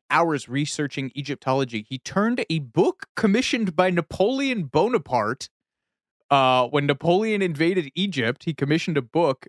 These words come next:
that included etchings, drawings, and catalogings of everything they, that the French found in the tombs they raided, and that became the film's production bible. Uh, they initially wanted to shoot it in Arizona and California, all the usual,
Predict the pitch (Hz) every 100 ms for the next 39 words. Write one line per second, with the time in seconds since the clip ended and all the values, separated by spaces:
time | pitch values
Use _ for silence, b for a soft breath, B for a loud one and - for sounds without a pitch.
0 | - 135 123 131 135 127 123 - 170 -
1 | 214 190 190 - - 147 156 165 170 156
2 | 131 - 143 156 156 139 120 123 120 131
3 | 143 151 139 131 127 - - - 131 143
4 | - 127 135 143 131 117 110 - 156 151
5 | 123 107 107 110 107 104 117 147 _ _
6 | - 127 139 175 208 - 202 196 180 208
7 | 202 180 185 170 190 - 151 117 107 98
8 | 101 - _ b b b b b b -
9 | 117 117 117 120 117 120 123 143 143 147
10 | 139 131 135 127 123 - 127 117 107 -
11 | 120 107 104 123 131 127 120 113 131 190
12 | 208 117 101 101 _ - 127 - 135 135
13 | 156 135 120 113 113 107 110 113 117 107
14 | 104